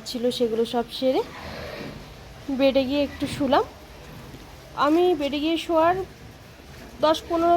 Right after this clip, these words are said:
মিনিটের মধ্যে তুলতুলো ঘুম থেকে উঠে গেল। মানে আজকে ওই সাড়ে তিনটে, তিনটে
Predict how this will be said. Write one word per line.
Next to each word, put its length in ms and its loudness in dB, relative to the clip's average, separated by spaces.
মিনিটের 420 4
মধ্যে 220 2
তুলতুলো 360 2
ঘুম 220 2
থেকে 240 -4
উঠে 240 -4
গেল। 160 -4
মানে 240 0
আজকে 260 -4
ওই 100 4
সাড়ে 280 4
তিনটে, 300 -2
তিনটে 200 0